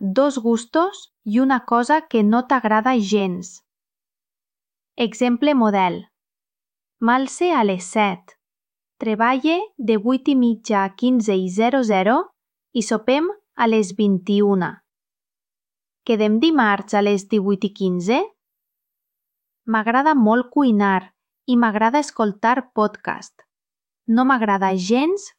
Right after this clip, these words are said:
fer cua al supermercat. I això és tot per avui. Present simple per a rutines. Fórmules clares per a l'hora i el calendari.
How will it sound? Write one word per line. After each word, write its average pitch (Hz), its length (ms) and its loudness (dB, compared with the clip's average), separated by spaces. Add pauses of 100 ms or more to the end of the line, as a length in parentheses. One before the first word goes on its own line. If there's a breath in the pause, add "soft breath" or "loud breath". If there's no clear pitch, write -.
fer 240 240 -2
cua 226 300 2
al 240 100 -6
supermercat. 190 880 -4 (1700)
I 254 80 2
això 240 240 -2
és - 80 -12
tot 320 240 -2
per 214 140 0
avui. 226 260 0 (720)
Present 254 400 0
simple 254 480 0
per 233 240 0
a 202 80 0
rutines. 196 800 -2 (580)
Fórmules 254 640 0
clares 247 560 -2
per 214 240 -2
a 202 80 2
l'hora 214 320 0
i 277 80 0
el 247 160 -2
calendari. 196 720 -2